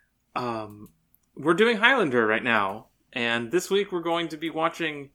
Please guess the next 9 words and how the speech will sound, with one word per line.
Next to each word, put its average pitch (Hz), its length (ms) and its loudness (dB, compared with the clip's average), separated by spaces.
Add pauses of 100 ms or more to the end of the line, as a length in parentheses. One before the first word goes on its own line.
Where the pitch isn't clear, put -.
(380)
Highlander 175 500 4
two, 185 260 -2
The 165 100 -2
Quickening, 135 600 -2 (340)
which 131 160 -8
I'm 175 160 2
excited 113 360 -4
for. 113 280 -12 (1800)
Um, 104 560 -12